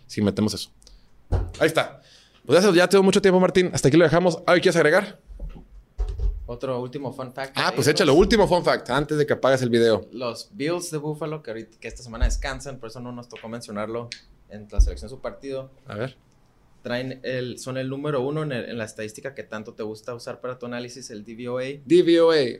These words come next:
Speaker 2: Son el número uno en ofensiva y son el número uno en defensiva en el D V O A. Primera vez que pasa en los últimos diecinueve años.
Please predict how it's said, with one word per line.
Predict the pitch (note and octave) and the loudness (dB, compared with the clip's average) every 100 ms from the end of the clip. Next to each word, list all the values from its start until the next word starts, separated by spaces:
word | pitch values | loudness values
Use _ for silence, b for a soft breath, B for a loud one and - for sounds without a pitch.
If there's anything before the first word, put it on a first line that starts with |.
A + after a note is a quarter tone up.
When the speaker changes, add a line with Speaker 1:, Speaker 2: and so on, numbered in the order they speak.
| _ | _
Speaker 2:
Son | - B2 | -16 -12
el | B2+ | -10
número | C3+ C#3+ B2 | -8 -4 -4
uno | C#3 | -4
en | C#3+ | -8
ofensiva | B2 G2+ - C#3+ D#3 D3 | -8 -10 -8 -10 -8 -10
y | |
son | B2 B2 | -12 -14
el | B2 | -12
número | B2 A#2+ | -10 -10
uno | A2+ A#2 B2+ | -10 -10 -12
en | B2 | -14
defensiva | A2 G2+ F#2+ - C3+ | -16 -16 -18 -14 -12
en | A#2+ | -12
el | G2+ | -14
D | A2 | -16
V | A2 A#2 | -14 -12
O | A2 | -10
A. | B2 D#3 D#3+ _ | -10 -12 -20 _
Primera | A2 A2 A#2+ | -18 -12 -10
vez | A#2 | -12
que | A#2 | -14
pasa | - A2+ A#2+ B2+ B2 - | -12 -12 -12 -14 -16 -18
en | F#2+ | -16
los | F2+ | -16
últimos | A2+ A2+ B2 A#2 | -16 -16 -14 -12
diecinueve | G#2+ G2+ F#2+ E2+ | -14 -16 -14 -14
años. | C2+ A1+ - _ | -16 -20 -20 _